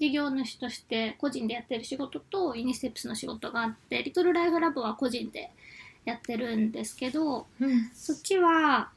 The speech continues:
Speaker 1: まさに今話したように、こう、洋服の生産背景を知っていったら面白かっ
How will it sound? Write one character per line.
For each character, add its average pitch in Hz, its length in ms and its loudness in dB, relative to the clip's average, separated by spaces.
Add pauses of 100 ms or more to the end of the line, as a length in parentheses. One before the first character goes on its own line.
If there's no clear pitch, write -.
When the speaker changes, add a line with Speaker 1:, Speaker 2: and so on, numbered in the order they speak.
(160)
Speaker 1:
ま 302 160 0
さ 285 160 2
に 220 320 2
今 240 200 0
話 240 360 0
し - 20 -8
た 240 140 0
よ 220 140 0
う 214 40 2
に、 208 180 -2
こ 220 100 -2
う、 220 60 0
洋 311 140 4
服 311 220 -2
の 311 100 0
生 320 220 4
産 311 180 4
背 302 220 0
景 254 200 -4
を 202 80 -4
知 - 220 -10
っ - 60 -20
て 277 80 2
い 269 80 4
っ - 40 -12
た 240 200 0
ら 208 140 -2
面 233 140 -6
白 269 220 -2
か 226 140 -6
っ - 60 -8